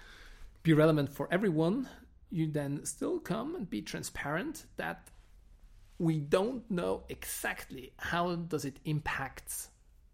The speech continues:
a specific organization, because agile is different everywhere. Even though there are tons of best practices, you need to tune and tailor it.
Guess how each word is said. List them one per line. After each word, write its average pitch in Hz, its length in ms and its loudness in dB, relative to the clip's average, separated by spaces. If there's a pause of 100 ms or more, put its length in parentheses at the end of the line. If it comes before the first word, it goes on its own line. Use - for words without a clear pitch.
a - 40 -12
specific - 560 -4
organization, 120 720 -10 (120)
because 160 400 -4
agile 175 640 -2
is 135 100 -6
different 156 400 -2
everywhere. 127 480 -2 (540)
Even 220 180 2
though 214 140 6
there 190 140 6
are 180 80 2
tons 214 320 0
of 185 120 -6
best - 220 -2
practices, 165 480 -4
you 165 120 2
need 165 200 2
to 156 100 -2
tune 147 340 0
and 131 140 -2
tailor 107 320 -6
it. - 160 -16